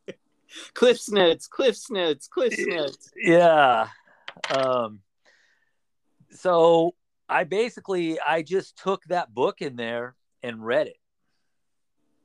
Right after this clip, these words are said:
Speaker 1: You did read
Speaker 2: And
Speaker 1: it?
Speaker 2: Yeah. And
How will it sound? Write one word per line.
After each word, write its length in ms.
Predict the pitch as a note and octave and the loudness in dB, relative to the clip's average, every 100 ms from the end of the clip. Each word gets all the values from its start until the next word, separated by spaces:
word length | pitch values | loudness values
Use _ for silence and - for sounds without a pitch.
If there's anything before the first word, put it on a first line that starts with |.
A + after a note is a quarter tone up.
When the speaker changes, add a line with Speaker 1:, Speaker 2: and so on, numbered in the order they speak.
| _ _ _ _ | _ _ _ _
Speaker 1:
You 120 | F3+ | -10
did 240 | F3 - - | -4 2 4
read 260 | B2+ B2 | 4 2
Speaker 2:
And 20 | A2+ | 0
Speaker 1:
it? 260 | A2 A2 _ _ _ _ _ - | -6 -10 _ _ _ _ _ -4
Speaker 2:
Yeah. 500 | B2+ D3+ D#3+ B2+ G#2 _ _ _ _ _ _ _ _ _ _ _ - | 0 4 4 2 -4 _ _ _ _ _ _ _ _ _ _ _ -12
And 640 | C#3 C3+ C3+ C3+ C3 | -6 -2 -2 -2 -4